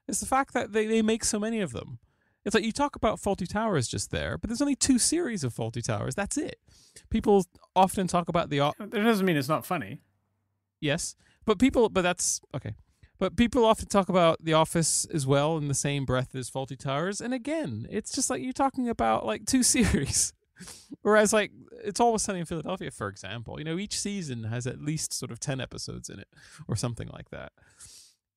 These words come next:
Speaker 1: Um, and they're consistent.
Speaker 2: Yes, I, it, they are, they are, uh, they certainly are consistent. And I'm sure we've spoken about this before, but we certainly seem to be in a golden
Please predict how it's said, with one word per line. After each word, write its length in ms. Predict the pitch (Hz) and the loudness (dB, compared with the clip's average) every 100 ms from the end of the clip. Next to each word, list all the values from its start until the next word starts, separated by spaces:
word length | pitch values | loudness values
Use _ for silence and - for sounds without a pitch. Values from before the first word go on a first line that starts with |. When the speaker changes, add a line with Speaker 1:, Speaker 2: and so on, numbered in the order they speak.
| - | -6
Speaker 1:
Um, 480 | 170 170 170 170 - _ _ - | -2 -2 -2 -6 -8 _ _ -2
and 140 | 214 240 | 0 2
they're 100 | 254 | 0
consistent. 600 | 247 226 311 - - - _ _ _ _ _ _ _ - | -2 -2 -4 -4 -8 -12 _ _ _ _ _ _ _ 0
Speaker 2:
Yes, 340 | 220 269 - | 4 4 4
I, 140 | 208 226 | 4 4
it, 400 | 262 233 277 220 | 4 4 4 6
they 120 | 233 | 6
are, 160 | 226 | 4
they 140 | 190 196 | 4 4
are, 300 | 180 156 - 104 - | 4 0 -6 -16 -10
uh, 180 | 113 - 120 - | -8 -8 -14 -10
they 180 | 139 143 | -4 -4
certainly 420 | - 185 139 127 | -2 -2 -2 -4
are 460 | 127 117 104 98 _ _ _ _ _ _ _ _ _ | -4 -4 -4 -8 _ _ _ _ _ _ _ _ _
consistent. 580 | - 117 - 139 - 98 _ - | -8 -6 -4 -6 -8 -14 _ -12
And 80 | 117 | -12
I'm 80 | |
sure 180 | 110 139 | -8 -4
we've 120 | 120 | -4
spoken 320 | - 117 113 110 | -4 -6 -4 -6
about 320 | 104 107 - | -8 -10 -10
this 140 | 107 | -12
before, 600 | - - - 139 104 98 | -12 -14 -6 -4 -4 -8
but 160 | 104 113 | -10 -10
we 80 | 107 | -10
certainly 380 | 147 135 117 | -10 -8 -10
seem 340 | - - 143 131 | -10 -8 -8 -6
to 80 | 113 | -8
be 440 | 107 131 107 101 | -8 -6 -6 -10
in 180 | 101 104 | -10 -12
a 60 | 107 | -10
golden 440 | 107 107 107 | -10 -10 -12